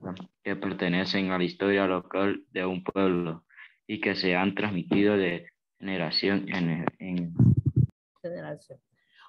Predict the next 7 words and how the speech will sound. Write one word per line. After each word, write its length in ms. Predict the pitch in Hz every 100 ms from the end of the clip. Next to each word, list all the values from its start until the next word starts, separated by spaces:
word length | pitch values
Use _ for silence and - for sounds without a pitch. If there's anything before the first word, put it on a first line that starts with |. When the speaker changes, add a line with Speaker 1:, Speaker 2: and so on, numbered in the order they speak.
| _
Speaker 2:
Ok, 300 | 240 269 269 196 208
gracias, 420 | 269 254 247 196
papi, 400 | 175 175 170 - _ _
papa. 340 | 240 202 147 - _ _ _
Dice, 640 | 170 233 311 277 190 -
identidad 1120 | 269 269 277 269 269 269 262 269 277 302 320 330
cultural 840 | 320 262 277 269 254 226 175 143